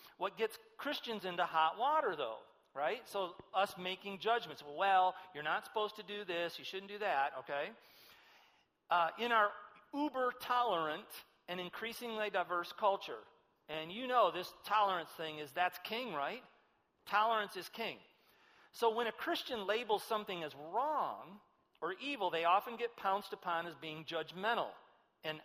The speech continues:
out of step with Jesus. Sometimes that's true. It is, and it's ugly. We've seen it. We're gonna talk about that a little bit more. But very often,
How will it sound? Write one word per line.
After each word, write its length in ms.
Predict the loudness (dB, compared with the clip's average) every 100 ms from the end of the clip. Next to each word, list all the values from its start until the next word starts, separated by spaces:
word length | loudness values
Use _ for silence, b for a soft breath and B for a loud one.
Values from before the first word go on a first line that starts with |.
| 2
out 160 | 2
of 80 | 0 -10 -4
step 200 | -2 -2
with 120 | -6
Jesus. 500 | -10 -10 -10 -12 -16 -20 B B B B
Sometimes 960 | -8 2 2 2 2 4 4 0 -6 -8 2
that's 300 | 4 4 -2
true. 260 | -2 -2 -2 -10 -20 _ _ _ _ _ _ -8
It 160 | -2 2
is, 280 | 2 0 -8 -20 _ -12
and 100 | -8
it's 120 | -4
ugly. 300 | 0 0 -2 -14
We've 140 | -14 -10
seen 200 | -8 -10
it. 80 | -12 -10
We're 80 | -10
gonna 120 | -2
talk 200 | 0 0
about 240 | 0 0
that 180 | 0 -4
a 40 |
little 140 | -6 -10
bit 140 | -8
more. 180 | -6 -8 -10 B B B B B 0
But 260 | 0 2
very 300 | 4 4 6
often, 520 | 8 8 6 0 -10